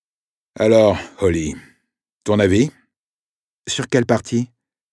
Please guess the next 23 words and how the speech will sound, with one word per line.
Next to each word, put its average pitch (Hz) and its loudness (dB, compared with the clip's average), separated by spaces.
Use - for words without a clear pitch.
Commençons 110 0
par 92 -4
l'argent. 73 -8
Elle 87 -10
tapote 120 -2
son 82 -6
iPad 98 -8
et 92 -2
brosse 104 -4
distraitement 104 -6
ses - -10
cheveux 78 -8
pour 90 -8
les 82 -6
empêcher 92 -8
de 90 -6
lui 64 -12
tomber 85 -8
dans 78 -10
les 64 -18
yeux. - -20
Les 123 2
enveloppes 160 0